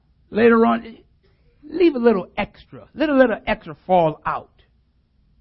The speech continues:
Don't, don't try to chastise her if she goes to get these gleanings. Do you not know that God has a way of blessing you when you are faithfully doing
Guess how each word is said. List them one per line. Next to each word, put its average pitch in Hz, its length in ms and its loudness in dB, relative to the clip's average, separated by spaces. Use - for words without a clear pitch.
Don't, 349 260 10
don't 339 220 2
try 294 220 2
to 214 60 0
chastise 262 540 0
her 220 60 -2
if 214 80 -4
she 262 100 -2
goes 233 300 2
to 226 60 -12
get 226 180 -6
these 220 200 -2
gleanings. 170 520 0
Do 240 80 8
you 370 180 12
not 330 240 6
know 294 160 6
that 247 180 6
God 311 220 6
has 277 180 2
a 262 60 0
way 247 200 6
of 165 120 0
blessing 247 520 0
you 233 340 -6
when 214 180 6
you 240 160 4
are 175 120 4
faithfully 254 580 2
doing 214 600 -2